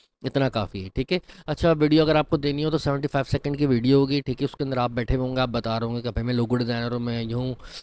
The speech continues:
और मैंने ये सारे काम करे हैं", तो आप kindly मेरे, मुझसे गिग purchase करो और आपके मैं,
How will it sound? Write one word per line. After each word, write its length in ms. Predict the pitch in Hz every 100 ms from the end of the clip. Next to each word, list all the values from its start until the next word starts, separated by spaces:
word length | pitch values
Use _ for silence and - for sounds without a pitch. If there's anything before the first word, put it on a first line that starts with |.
| -
और 160 | 120 120
मैंने 180 | 127
ये 280 | 127 123 127 -
सारे 240 | 117 117
काम 240 | 120 117 127
करे 220 | 127 131
हैं", 100 | 131
तो 100 | 131
आप 220 | 120 123 - _
kindly 280 | 120 117 120
मेरे, 220 | 117 120
मुझसे 440 | 110 113 - 120 113 - - - -
गिग 140 | 113
purchase 340 | - 117 104 120
करो 180 | 127 131
और 80 | 127
आपके 240 | 113 127
मैं, 200 | 127 123